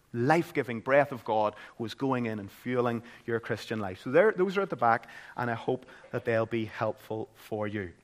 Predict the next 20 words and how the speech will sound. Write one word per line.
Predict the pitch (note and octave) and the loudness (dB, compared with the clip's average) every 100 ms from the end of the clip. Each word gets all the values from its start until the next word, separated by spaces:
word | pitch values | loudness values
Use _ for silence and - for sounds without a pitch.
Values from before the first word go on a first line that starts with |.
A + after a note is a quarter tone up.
| _ _ _ _ - | _ _ _ _ -4
There | C#3 B2 | 2 4
are | A2 | 8
other | C#3+ G#3+ | 10 12
ways | A3 A3+ A3+ - - - - | 12 10 8 4 -14 -20 -4
to | - E3 F3 | 4 6 8
read | F3 F3 | 6 6
your | E3 | 10
Bible. | E3+ F#3 F3+ | 12 12 10
Some | - C3+ | 2 0
of | C3+ | 2
you | C3+ | 2
might | C3 C3 | 2 2
find, | C3+ B2 A2+ - | 0 0 -4 -6
um, | A2+ G#2+ G#2+ | -6 -4 0
little, | B2 C3+ B2 B2 - - - | 2 4 2 0 -6 -20 -8
uh, | - G#2 G#2 | -2 -2 4
daily | C3+ C3+ A#2+ | 6 6 6
devotional | A#2 D3+ - D#3 C#3 | 4 4 4 2 4
notes | B2+ E3+ - - | 6 6 4 0
helpful. | - F#3+ F#3+ - G3 G3 | 8 8 6 4 4 4